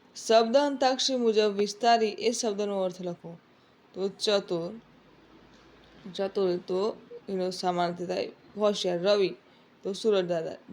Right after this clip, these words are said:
જીત, તો જીત એટલે વિજય. મહેમાન,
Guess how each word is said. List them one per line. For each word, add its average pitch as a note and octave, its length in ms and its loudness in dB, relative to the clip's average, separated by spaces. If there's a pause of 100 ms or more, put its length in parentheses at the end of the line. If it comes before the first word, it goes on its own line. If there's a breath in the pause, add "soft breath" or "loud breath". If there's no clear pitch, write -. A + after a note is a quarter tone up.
(120)
જીત, A3 300 2 (600)
તો F#3 440 -2 (2500)
જીત A3 240 2
એટલે F3+ 240 2
વિજય. F#3 520 0 (840)
મહેમાન, A3 480 2